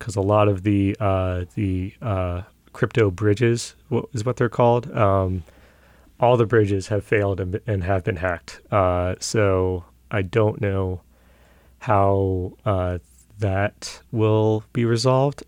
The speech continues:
other than exchanging one asset for another, which makes the exchanges more integral to that system, if that happens. Um, like, if you're going to, from Solana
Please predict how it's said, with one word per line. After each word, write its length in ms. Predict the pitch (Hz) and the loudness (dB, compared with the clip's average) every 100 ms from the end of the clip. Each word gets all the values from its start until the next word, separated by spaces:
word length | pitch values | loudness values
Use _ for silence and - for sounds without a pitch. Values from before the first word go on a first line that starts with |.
| - | -2
other 260 | 120 110 110 | 2 6 6
than 480 | 104 101 101 98 98 | 6 4 2 -2 -6
exchanging 580 | 101 - 110 104 98 95 | -10 -6 0 0 0 -2
one 140 | 98 | -2
asset 320 | 95 92 - - | -2 -2 -6 -8
for 160 | - | -6
another, 380 | 92 87 90 87 | -4 -4 -6 -6
which 240 | 90 90 | -6 -6
makes 220 | - 92 - | -6 -6 -4
the 220 | 101 95 - | -4 -6 -8
exchanges 760 | 107 - 127 107 101 95 87 - | -8 -4 2 2 2 -2 -4 -6
more 240 | 110 107 101 | -2 0 0
integral 400 | 101 107 107 104 | -4 -6 -8 -8
to 160 | - | -8
that 200 | 113 - | -8 -8
system, 440 | - 104 - - - _ _ _ - | -10 -10 -8 -10 -12 _ _ _ -10
if 120 | 117 | -8
that 160 | - 147 | -6 -6
happens. 640 | 95 - - - - - _ - | -6 -10 -12 -12 -14 -18 _ -8
Um, 540 | 107 95 92 87 87 _ _ _ _ _ _ | -4 -4 -4 -6 -10 _ _ _ _ _ _
like, 80 | 107 | -10
if 100 | 98 | 0
you're 100 | 113 | 2
going 360 | 101 107 104 101 - | 4 4 2 0 -6
to, 120 | - | -16
from 440 | - - 98 95 92 | -6 -2 0 0 -4
Solana 840 | - 117 101 107 107 104 101 | -4 0 4 4 4 4 2